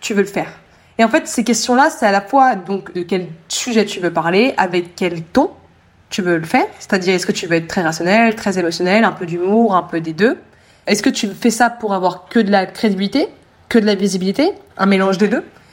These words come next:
En fait, c'est des questions qui paraissent évidentes, mais qui sont en fait essentielles, que beaucoup de gens ne se posent pas.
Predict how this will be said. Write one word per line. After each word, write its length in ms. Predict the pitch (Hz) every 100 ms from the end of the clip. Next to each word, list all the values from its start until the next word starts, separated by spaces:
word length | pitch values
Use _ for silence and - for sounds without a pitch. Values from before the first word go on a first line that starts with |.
| _ -
En 60 | 214
fait, 100 | 339
c'est 60 |
des 100 | 254
questions 240 | 233 233 269
qui 80 | 226
paraissent 280 | 208 202 240
évidentes, 480 | 262 254 254 330 208
mais 120 | 214
qui 120 | 214
sont 120 | 202 220
en 80 |
fait 260 | 202 269 - - - _ _
essentielles, 480 | 254 277 254 262 269
que 100 | 247
beaucoup 300 | 190 277 320
de 60 | 233
gens 120 | 277
ne 80 | 240
se 160 | 220
posent 300 | - 247 233
pas. 260 | - 330